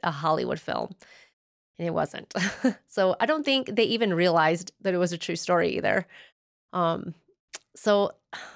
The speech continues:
this is just a problem with, like, the far gone, uh, conspiracy-minded people. They think everything is a conspiracy. Uh, they don't trust anything. They're extremely paranoid people.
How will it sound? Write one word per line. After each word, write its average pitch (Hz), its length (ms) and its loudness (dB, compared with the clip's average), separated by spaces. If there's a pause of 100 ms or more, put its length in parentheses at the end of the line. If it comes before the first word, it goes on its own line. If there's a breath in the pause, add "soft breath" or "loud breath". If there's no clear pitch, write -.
(160 loud breath)
this 285 180 2
is 349 100 4
just 302 180 0
a 285 60 2
problem 190 400 0
with, 185 160 0 (120)
like, 170 220 -2 (840)
the 180 440 2 (360)
far 196 300 4
gone, 175 640 0
uh, - 240 -6
conspiracy-minded 175 880 -4
people. - 340 0 (840 soft breath)
They 220 160 2
think 233 240 2
everything 202 600 0 (160)
is 208 180 2
a 175 60 2
conspiracy. - 880 -8 (340)
Uh, 170 160 -8
they 170 120 -4
don't 165 180 -2
trust - 380 0
anything. 220 760 0
They're 175 380 2
extremely 208 840 2 (220)
paranoid 185 500 0
people. - 480 -6